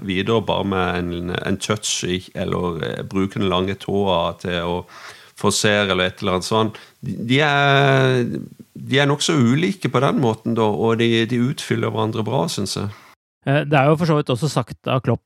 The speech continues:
Speaker 2: eh, tidligere det at, eh, grunnen til at han lot Mané få spille så raskt etter, eh, Afrikamesterskapet var nettopp med tanke på den landslagspausen her, hvor han visste at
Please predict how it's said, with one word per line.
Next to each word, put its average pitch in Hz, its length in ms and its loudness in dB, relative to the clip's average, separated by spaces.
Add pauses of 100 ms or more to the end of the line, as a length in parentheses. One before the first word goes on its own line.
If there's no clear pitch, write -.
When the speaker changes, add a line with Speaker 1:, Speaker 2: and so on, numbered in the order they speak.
(140)
Speaker 2:
eh, 120 240 0
tidligere 104 380 -4
det 113 100 -2
at, 113 240 -6
eh, 117 300 0 (100)
grunnen 104 240 0
til 117 80 2
at 113 140 4
han 117 180 2
lot 113 320 0
Mané 110 220 2 (180)
få 151 100 0
spille 107 460 -2
så 110 160 0 (400)
raskt - 560 -4
etter, 104 480 -6
eh, 104 460 0 (100)
Afrikamesterskapet 107 880 -2
var 107 400 2
nettopp 123 560 -4
med - 80 0
tanke 107 320 0
på 117 80 0
den 107 160 -2
landslagspausen 104 560 -4
her, 104 160 -2
hvor 110 80 0
han 110 160 -2
visste 107 320 -6
at 87 80 -12